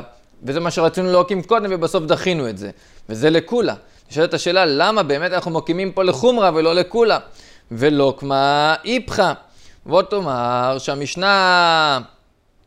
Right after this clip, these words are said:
הולכת לפי כל הדעות. למה? כי אם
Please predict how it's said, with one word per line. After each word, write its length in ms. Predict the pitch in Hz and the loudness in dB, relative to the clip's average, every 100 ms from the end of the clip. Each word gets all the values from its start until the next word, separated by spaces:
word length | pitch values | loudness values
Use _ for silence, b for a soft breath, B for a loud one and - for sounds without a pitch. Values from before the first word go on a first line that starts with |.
| _ _ _ | _ _ _
הולכת 320 | - 156 151 | -4 -2 0
לפי 220 | 147 151 165 | -2 0 0
כל 260 | - 175 147 | 4 4 4
הדעות. 560 | 127 127 120 123 151 - b b b b b | 2 0 0 0 -4 -10 b b b b b
למה? 560 | 131 120 143 233 208 127 - | 2 2 2 2 0 -2 -8
כי 100 | |
אם 60 | 131 | -10